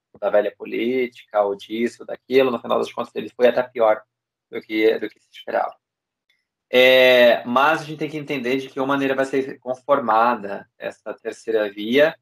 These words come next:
não só com quem encabeça, né? A gente sabe que o terceiro,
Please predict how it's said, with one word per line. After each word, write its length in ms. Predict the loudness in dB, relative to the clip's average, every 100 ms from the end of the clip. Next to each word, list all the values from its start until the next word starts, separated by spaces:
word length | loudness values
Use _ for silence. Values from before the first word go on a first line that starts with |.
| _ _
não 220 | -4 -2
só 240 | -2 0 0
com 240 | 0 -10
quem 380 | -10 -12 -10 -10
encabeça, 840 | -8 -4 -2 -2 -4 -6 _ -20 -12
né? 260 | -8 -8 -12 _ _ _
A 80 | -10
gente 220 | -8 -10
sabe 260 | 0 0 0
que 80 | -4
o 60 |
terceiro, 400 | -10 -10 -4 -2